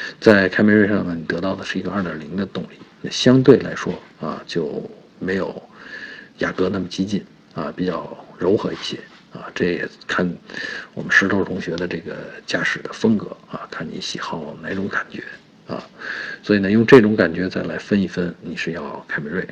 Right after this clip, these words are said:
还是要雅阁啊？我觉得这个问题呢，就基本上就搞清楚了，就有答案了啊。第三个问题来自我们的粉丝本色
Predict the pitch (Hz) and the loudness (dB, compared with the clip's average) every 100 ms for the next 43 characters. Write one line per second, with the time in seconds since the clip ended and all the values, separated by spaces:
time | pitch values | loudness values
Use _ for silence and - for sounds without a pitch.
0 | - 85 - 73 - - - - - - | -12 -12 -10 -10 -14 -20 -20 -18 -16 -16
1 | - - - - - - - - 87 85 | -16 -18 -20 -20 -16 -12 -10 -8 -6 -2
2 | 87 90 104 90 87 78 85 80 85 - | 0 2 4 4 2 -2 -6 -4 -6 -8
3 | - - 160 - - - - - - - | -12 -6 -4 -4 -6 -8 -12 -14 -14 -12
4 | - - - 82 - - - - - - | -14 -10 -6 -6 -6 -12 -16 -12 -6 -2
5 | 101 90 - - - - 76 78 76 73 | 0 -2 -6 -12 -6 -4 -2 -6 -10 -10
6 | - - _ _ _ 113 - - - - | -10 -14 _ _ _ -8 -8 -12 -20 -16
7 | - - - - - - - _ _ - | -14 -16 -18 -20 -20 -20 -20 _ _ -20
8 | - - - - - - - - - _ | -20 -20 -20 -20 -20 -20 -20 -20 -20 _
9 | _ _ _ _ - - - - 131 165 | _ _ _ _ -8 -8 -14 4 8 12
10 | 170 143 107 98 95 95 104 113 90 90 | 12 12 10 8 8 8 8 6 6 0
11 | 101 101 95 92 - 80 117 - - - | 2 6 6 4 2 2 2 2 -2 0
12 | 92 82 80 - 147 | 0 0 -10 6 8